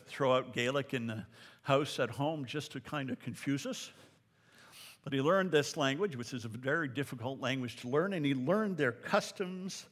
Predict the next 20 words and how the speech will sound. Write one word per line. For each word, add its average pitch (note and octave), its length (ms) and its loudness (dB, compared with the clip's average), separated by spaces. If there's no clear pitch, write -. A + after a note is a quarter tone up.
And, C#3 360 0
uh, C3 220 2
most C#3 360 -4
importantly, A#2+ 880 -8
while D#3+ 300 8
he F3 180 -8
was D#3+ 220 -6
in C3+ 200 -4
captivity, A2+ 880 -8
he A#2+ 100 -4
came C3+ 300 0
to - 120 -8
know B2 160 -2
Jesus B2+ 600 -6
as A#2 160 -10
his B2 220 -12
Lord C3+ 320 -4
and A#2+ 120 -4
his A#2 160 -4
Savior. A2+ 480 -6